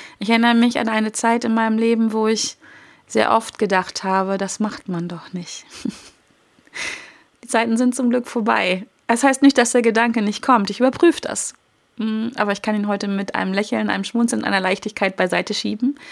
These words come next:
wenn, wenn es halt keinen Bestand hat. Genau,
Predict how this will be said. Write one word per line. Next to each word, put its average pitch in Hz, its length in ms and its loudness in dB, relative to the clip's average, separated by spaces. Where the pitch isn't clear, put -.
wenn, 226 440 2
wenn 196 140 -2
es 208 160 -4
halt 226 160 -2
keinen 226 240 -2
Bestand 190 400 -6
hat. - 180 -20
Genau, - 220 2